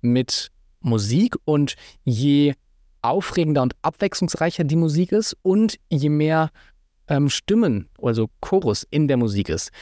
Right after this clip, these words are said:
desto schlechter kann man sich konzentrieren. Ich weiß, dass viele jetzt sagen werden, "Aber ich konzentriere mich am besten, wenn ich Pop höre." Kann sein. Und gleichzeitig zeigen die Studien allgemein, dass auf die breite Masse man sich am besten konzentriert, je ruhiger die Umgebung und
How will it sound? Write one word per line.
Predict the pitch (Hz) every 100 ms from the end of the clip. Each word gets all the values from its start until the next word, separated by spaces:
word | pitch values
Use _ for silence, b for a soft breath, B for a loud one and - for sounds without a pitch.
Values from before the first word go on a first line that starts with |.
| B B
desto | 139 151
schlechter | 147 135 135
kann | 135 -
man | 123
sich | -
konzentrieren. | 123 117 120
Ich | 107
weiß, | 110 127 160 - - _ -
dass | 135 120 120 -
viele | 139
jetzt | 127
sagen | 123 120
werden, | 104
"Aber | 104 -
ich | 165
konzentriere | - 135 - 139
mich | 123
am |
besten, | 123 - 117
wenn |
ich | 107
Pop | - 143
höre." | 185 175 202 b b b b _ _ -
Kann | - 135
sein. | 135 131 170 214 _ _
Und | 120
gleichzeitig | 117 123 135 156 131
zeigen | - 120 127
die | 120
Studien | - 139 135 120 -
allgemein, | - 107 143 147 151 156 _ _
dass | - 139 127 -
auf | - -
die | 123
breite | - 113
Masse | 113 131 131
man | 104
sich | 104
am | 117
besten | 110 143 -
konzentriert, | 131 127 120 - 120 - B B B
je | -
ruhiger | 110 113 151 151
die | 135
Umgebung | 127 117 123 127 - B B
und | - 113 110 -